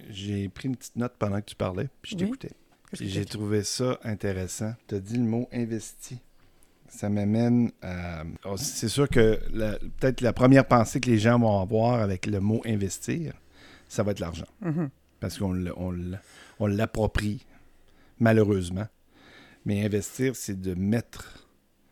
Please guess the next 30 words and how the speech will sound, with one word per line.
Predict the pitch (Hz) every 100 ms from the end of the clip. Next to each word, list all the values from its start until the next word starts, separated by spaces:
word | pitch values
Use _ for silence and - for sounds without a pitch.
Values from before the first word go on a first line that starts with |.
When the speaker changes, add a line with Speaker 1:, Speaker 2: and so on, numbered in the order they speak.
| _ _ _ _ _ _
Speaker 1:
quelque | 120 101 107
chose. | - - - - - _ _ _ _
C'est | - 110
un | 95
peu | 95
ça. | - - - _ -
Speaker 2:
Mhm. | 165 180 - _
Speaker 1:
Faire | - 120 110
un | 110 113
effort | 110 - 104 104 101 95
vers | 90 82 -
ce | - 92
truc-là, | - - 95 - - -
puis | - 98
d'investir | 110 104 101 101 - - 101
du | 92 - - _
temps | 135 - _ _ - - - _ _ _ _ _
aussi, | 95 - - 101 - _ _ -
ou | 104
investir | 98 95 - - 110 104
de | 95 87
la | 85
qualité | - - 110 98 98 - 113 110
pour, | - 104
dans | 98 95
ta | 107
qualité | - 113 101 110 110
de | 104
vie | 101 131 _ _ _ _ _ _ _ -
aussi | 95 - - 110